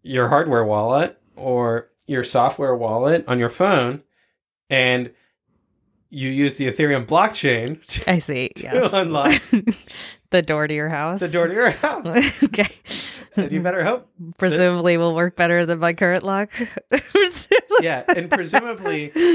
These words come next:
Speaker 1: would, would work better than not using the Ethereum blockchain
Speaker 2: <laughs>
Speaker 1: and just directly unlocking it
Speaker 2: Yeah.
Speaker 1: using a private key on your device. Okay, so
Speaker 2: It sounds like a great business idea.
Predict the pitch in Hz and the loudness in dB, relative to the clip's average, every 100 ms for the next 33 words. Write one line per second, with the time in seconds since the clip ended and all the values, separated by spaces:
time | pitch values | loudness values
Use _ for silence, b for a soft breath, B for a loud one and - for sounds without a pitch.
0 | 277 226 156 160 160 151 143 151 185 196 | 2 -2 -2 -2 -6 -6 -4 -4 -4 -4
1 | 151 147 135 135 131 127 _ _ _ _ | -4 -4 -4 -6 -8 -12 _ _ _ _
2 | 151 151 147 143 160 _ _ _ 160 175 | -8 -6 -4 -6 -12 _ _ _ -4 -2
3 | 214 185 196 208 180 165 156 170 165 151 | 0 0 -2 0 0 0 2 2 2 2
4 | 156 - 240 165 123 - 320 339 - 359 | -2 2 0 4 2 4 4 2 4 2
5 | - 359 170 165 160 160 180 180 170 156 | 4 0 0 -6 0 2 2 0 -2 0
6 | 156 160 156 143 143 139 135 127 123 - | 0 0 0 2 0 -2 -6 -6 -10 -14
7 | _ 139 120 - - 160 123 139 113 113 | _ -6 -4 -4 0 2 2 -2 -6 -8
8 | - - 135 117 113 - 110 104 104 101 | -12 -6 -4 -2 -4 -8 -8 -6 -8 -8
9 | 104 98 95 - B B B B _ 156 | -8 -8 -10 -18 B B B B _ -2
10 | 151 107 92 - - 151 143 127 - _ | 0 -2 -4 -8 0 2 4 0 -4 _
11 | _ _ _ _ _ _ _ _ - _ | _ _ _ _ _ _ _ _ -20 _
12 | 208 - 220 208 208 190 180 180 175 175 | -4 0 2 2 0 -2 0 2 2 0
13 | 165 185 160 151 160 151 | 0 -4 -2 -4 -4 -6